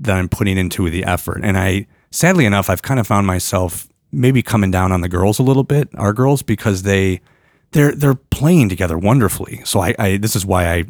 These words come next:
kind of beat myself up inside, 'cause they're playing really well together. They're all at ages that they can play, and they're playing with their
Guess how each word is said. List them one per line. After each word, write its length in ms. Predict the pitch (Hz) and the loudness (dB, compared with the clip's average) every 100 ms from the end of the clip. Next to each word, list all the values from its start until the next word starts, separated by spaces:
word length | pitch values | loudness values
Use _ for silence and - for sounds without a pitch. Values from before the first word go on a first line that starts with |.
| - | -8
kind 140 | 101 | -8
of 80 | 82 - _ _ | -8 -10 _ _
beat 160 | - 107 | -4 -2
myself 340 | 95 - 92 | -2 -2 -2
up 140 | 95 85 | -2 -4
inside, 420 | 78 104 101 85 - - _ - | -4 0 0 -2 -8 -20 _ -6
'cause 100 | 117 | -2
they're 80 | 110 | 0
playing 380 | - 165 185 110 | 2 2 4 4
really 220 | 117 113 | 4 2
well 260 | 95 101 | 2 2
together. 540 | 110 107 107 104 107 107 | 2 2 0 0 0 0
They're 180 | 98 101 | -2 -2
all 340 | 104 101 101 | 0 2 2
at 120 | 101 | 2
ages 260 | 101 98 92 | 0 0 -2
that 120 | 95 | -2
they 100 | 98 | -6
can 320 | 95 123 113 | -4 -2 0
play, 460 | 107 107 98 98 98 | 0 -2 -2 -2 -2
and 140 | 92 90 | -2 -2
they're 80 | |
playing 260 | 82 - 82 | -4 -6 -8
with 100 | 80 | -10
their 140 | 87 | -12